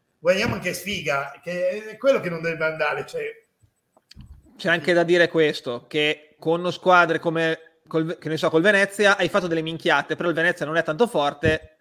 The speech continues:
Speaker 2: e te la sei sfangata. Con il Milan o con la Juve, che hanno comunque dei singoli, anche se la Juve non è in un gran periodo, anche se il Milan fa un po' di turnover, hanno dei singoli che ovviamente, cioè, ti entra Brahim Diaz, che costa come tutto lo Spezia messo insieme, tanto per dire, al Milan,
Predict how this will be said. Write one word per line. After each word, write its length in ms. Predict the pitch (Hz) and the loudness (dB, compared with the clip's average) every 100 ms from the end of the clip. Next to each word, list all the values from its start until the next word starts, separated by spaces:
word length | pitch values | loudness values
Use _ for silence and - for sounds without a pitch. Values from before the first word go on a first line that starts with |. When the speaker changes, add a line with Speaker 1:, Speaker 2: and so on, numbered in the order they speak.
| _ - | _ -10
Speaker 2:
e 100 | 185 | -6
te 100 | 147 | -4
la 80 | |
sei 120 | 147 135 | -6 -8
sfangata. 600 | 135 131 120 117 113 - _ _ _ _ | -10 -8 -8 -8 -12 -14 _ _ _ _
Con 180 | 220 226 | 6 6
il 100 | 202 | 4
Milan 400 | 226 180 147 139 | 2 0 0 -6
o 60 | 156 | -4
con 160 | 160 151 | 0 2
la 80 | |
Juve, 580 | 160 170 160 185 214 - - | 4 2 4 2 0 -6 -4
che 100 | 160 | 0
hanno 160 | 165 | 2
comunque 260 | 160 190 190 | 2 2 4
dei 100 | 165 | 4
singoli, 560 | 139 - 220 196 151 160 | 2 -2 -4 -2 2 4
anche 200 | 233 247 | 2 0
se 100 | - | 0
la 80 | 185 | 0
Juve 180 | 226 196 | 0 -2
non 140 | 175 | -4
è 20 | |
in 80 | 185 | -4
un 60 | 175 | -2
gran 220 | 170 151 | -2 0
periodo, 360 | 156 196 214 | 0 4 4
anche 220 | 165 170 165 | 2 0 -4
se 100 | 156 | -4
il 60 | |
Milan 220 | 180 165 | -4 -4
fa 140 | 156 160 | -2 -4
un 120 | 151 | -4
po' 120 | 156 151 | -4 -4
di 100 | 143 | 0
turnover, 640 | 202 180 170 170 196 202 | 0 2 0 2 0 0
hanno 160 | 165 170 | -2 0
dei 120 | 170 | -2
singoli 360 | 170 190 170 | -2 -4 -2
che 140 | 151 147 | -2 -6
ovviamente, 680 | 143 147 170 - 139 - _ _ - | -4 -4 -4 -4 -6 -6 _ _ -6
cioè, 160 | 156 | -4
ti 80 | 143 | -2
entra 220 | 170 165 | 0 2
Brahim 240 | 160 170 170 | 2 0 0
Diaz, 480 | 196 165 147 - 139 | 2 4 2 -2 -8
che 100 | 143 | -6
costa 320 | 151 143 156 | -6 -4 -4
come 180 | 160 151 | -4 -4
tutto 180 | 175 156 | -2 -2
lo 80 | |
Spezia 340 | 151 160 156 151 | -2 -2 -2 -4
messo 180 | 147 143 | -6 -8
insieme, 400 | - 160 131 117 | -4 -4 -4 -6
tanto 240 | 135 135 | -10 -8
per 180 | 127 139 | -8 -8
dire, 300 | 139 120 113 _ _ _ | -6 -10 -10 _ _ _
al 180 | 160 196 | -2 -2
Milan, 440 | 185 175 185 226 | -2 0 0 0